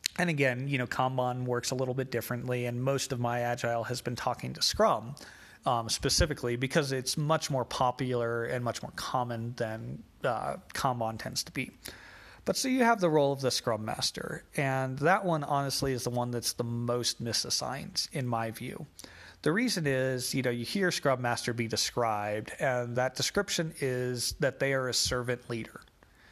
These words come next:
And a servant leader, you know, you think of, "Oh, well, you want your technical lead to be the Scrum Master."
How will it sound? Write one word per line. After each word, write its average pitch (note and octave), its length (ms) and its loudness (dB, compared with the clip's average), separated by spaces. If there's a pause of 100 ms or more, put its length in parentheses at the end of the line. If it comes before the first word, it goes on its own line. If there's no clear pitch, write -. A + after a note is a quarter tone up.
(400)
And D#3 140 2
a - 20 2
servant A#3 480 4
leader, C#3 640 2 (240)
you C#3+ 140 0
know, B2 120 2
you B2 220 -2
think B2 380 -2
of, B2+ 280 2
"Oh, A3 160 6
well, B2+ 180 -2
you C#3+ 140 0
want C3+ 280 -2
your C#3 80 2
technical B2 500 2
lead A#2 340 -4
to C3 80 0
be B2 220 -2
the A#2+ 120 -2
Scrum D3 300 2
Master." A2+ 480 -6